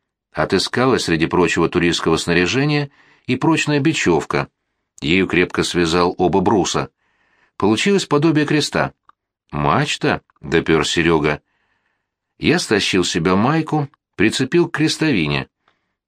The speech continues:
Туда же отправились бермуды Сереги и майка Ольги. Я установил мачту в специально проделанную щель в решетке. Какой-никакой упор. И еще мы с Ольгой держали ее.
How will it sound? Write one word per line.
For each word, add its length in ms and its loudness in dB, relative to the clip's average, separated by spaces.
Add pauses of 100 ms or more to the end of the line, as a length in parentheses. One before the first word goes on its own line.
(200)
Туда 320 0
же 140 0
отправились 460 0
бермуды 440 2
Сереги 560 0 (220)
и 120 0
майка 400 0
Ольги. 460 0 (440)
Я 140 2
установил 360 0
мачту 500 0 (280)
в 80 -10
специально 500 0
проделанную 540 2
щель 260 0
в 60 2
решетке. 640 -2 (340)
Какой-никакой 720 0
упор. 360 0 (920)
И 100 2
еще 260 0
мы 120 2
с 100 -4
Ольгой 240 2
держали 480 0
ее. 280 0